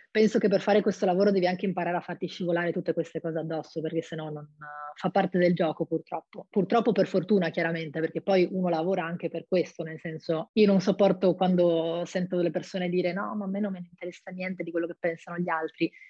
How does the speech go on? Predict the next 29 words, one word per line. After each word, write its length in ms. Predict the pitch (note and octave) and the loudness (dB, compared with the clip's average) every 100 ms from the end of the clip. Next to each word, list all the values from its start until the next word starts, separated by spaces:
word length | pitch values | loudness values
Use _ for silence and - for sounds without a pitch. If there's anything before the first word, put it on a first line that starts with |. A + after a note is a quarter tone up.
| - _ | -20 _
che 180 | - G#3+ | 0 2
può 180 | G3+ G3+ | 6 6
essere 300 | G3+ G#3+ F#3 | 6 4 6
vero, 180 | G#3 F3 | 6 6
perché 260 | F#3 - | 2 2
io 60 | F#3+ | 2
per 120 | F#3 | 4
esempio 360 | F3 F#3 F3+ E3 | 4 2 2 2
caratterialmente 600 | F3+ E3+ F3+ F3 G3 F#3+ | 0 0 2 2 2 2
sono 200 | - E3+ | -2 -6
fatta 240 | F3 - D#3 | -6 -6 -4
così, 380 | F3 F3+ E3 C#3+ | 2 4 2 -2
sono 260 | - D#3+ | -8 -4
una 200 | E3 F3 | -2 0
che 120 | E3+ D#3+ | 0 -2
veramente 720 | D#3+ F3 E3+ F3 E3+ D#3 - | 0 0 0 2 2 0 -6
se 220 | - - | -6 2
ne 100 | G3+ F3+ | 2 4
frega, 300 | A3+ A#3 F#3 | 4 4 2
ma 80 | |
non 140 | F#3+ A3 | 4 4
in 140 | F#3 | 2
senso, 1120 | - F#3 F3 G3 F3 E3+ E3+ E3 E3 E3 E3 - _ - | -2 -6 -4 -2 0 0 -2 -6 -8 -10 -12 -14 _ -6
"Me 120 | F3+ | -2
ne 100 | F3 | 0
frego 220 | - E3+ E3+ | 0 2 2
di 100 | E3 | 2
tutto", 540 | F3 - F3 D#3 F3 _ _ - | 0 0 0 -2 -4 _ _ 0
però 300 | F4+ F3+ | 4 4